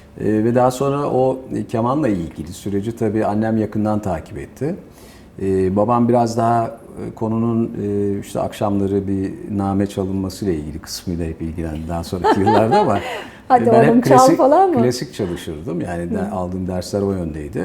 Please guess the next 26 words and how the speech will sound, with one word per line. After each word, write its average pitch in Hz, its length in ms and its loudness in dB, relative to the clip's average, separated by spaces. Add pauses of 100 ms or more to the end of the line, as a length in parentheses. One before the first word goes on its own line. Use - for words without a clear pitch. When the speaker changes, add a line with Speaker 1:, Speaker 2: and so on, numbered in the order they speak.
(120)
Speaker 1:
Ama 123 260 -2
babamı 117 760 -2
kırmamak 101 460 0
için - 200 -8
de 135 100 -2
bazı, 113 440 0 (240)
e, - 80 -12
Türk - 180 -16
sanat 107 260 -4
müziğinden 92 480 -4
bazı 98 320 -4
şeyleri, 92 360 -4
partisyonları 95 800 -4
diyelim, 95 280 -4 (760)
e, 104 380 -4
ezber 117 380 4
yoluyla, 95 460 -2
e, 117 340 -4
çalabiliyordum 110 760 -2
ve 135 80 0
o 120 180 -2
bazı 120 300 2
akşamlar 101 500 -2
çağır-, 101 460 -2
çağırdığında 101 600 -2
masasına 92 640 -6